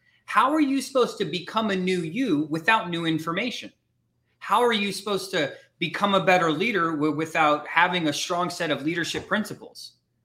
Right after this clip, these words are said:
right? So many people's ready to move into these larger areas in all these very high income brackets with the skills they currently got.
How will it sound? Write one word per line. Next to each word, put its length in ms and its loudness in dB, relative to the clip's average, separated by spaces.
right? 300 -6
So 280 2
many 280 2
people's 480 2
ready 240 4
to 120 0
move 240 2
into 300 2
these 360 -4
larger 880 4
areas 500 2
in 120 0
all 180 2
these 260 2
very 440 0
high 280 0
income 440 0
brackets 600 0
with 240 0
the 80 -2
skills 400 -4
they 80 0
currently 440 -2
got. 440 -2